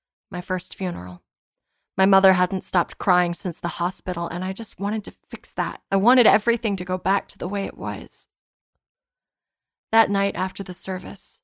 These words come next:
while my father slept and my mother stared vacantly at the T V, I snuck out to the cemetery and sat at my grandmother's grave.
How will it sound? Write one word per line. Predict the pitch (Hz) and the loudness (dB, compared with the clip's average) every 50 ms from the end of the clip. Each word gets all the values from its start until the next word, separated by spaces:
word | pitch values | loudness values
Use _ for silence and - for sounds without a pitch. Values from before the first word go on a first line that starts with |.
| _ - | _ -12
while | - 185 180 | -10 -8 -6
my | 175 180 | -6 -6
father | - - 190 190 190 196 196 | -4 0 2 2 2 2 -2
slept | 190 - - - 190 190 - _ _ - | -6 -6 -6 -6 -6 -6 -6 _ _ -10
and | - 180 | -8 -6
my | 175 180 | -6 -6
mother | 180 180 180 180 185 180 | -4 -6 -4 -4 -6 -6
stared | - - - - 196 180 180 175 180 180 | -6 -8 -6 -4 -2 -2 -2 -2 -4 -4
vacantly | 180 185 185 185 185 - - - 180 170 | -4 -4 -4 -4 -4 -8 -10 -6 -6 -6
at | 160 - - | -6 -8 -12
the | - | -18
T | - - - 190 180 | -14 -8 -6 -6 -6
V, | 180 190 190 185 190 185 _ _ _ _ _ _ _ _ _ _ - | -6 -8 -10 -10 -10 -12 _ _ _ _ _ _ _ _ _ _ -12
I | - | -12
snuck | 196 - - - 220 220 - | -10 -8 -4 -4 -4 -2 0
out | 226 214 - | -2 -2 -2
to | - 214 | -4 -10
the | 196 - 190 | -14 -12 -10
cemetery | - - 190 185 190 190 - 185 185 180 175 180 185 185 180 _ _ _ _ _ _ _ _ _ - | -8 -6 -6 -6 -6 -8 -8 -10 -10 -10 -10 -12 -14 -16 -18 _ _ _ _ _ _ _ _ _ -10
and | 180 180 | -10 -10
sat | - - - 208 202 196 196 - | -10 -8 -4 -2 -2 -2 -2 -4
at | 202 185 | -8 -10
my | 190 185 185 | -8 -8 -8
grandmother's | 185 - 190 190 190 185 185 175 185 180 - - | -8 -8 -8 -8 -6 -8 -8 -10 -12 -14 -14 -14
grave. | - - 175 185 - - 185 _ | -14 -14 -14 -14 -14 -16 -18 _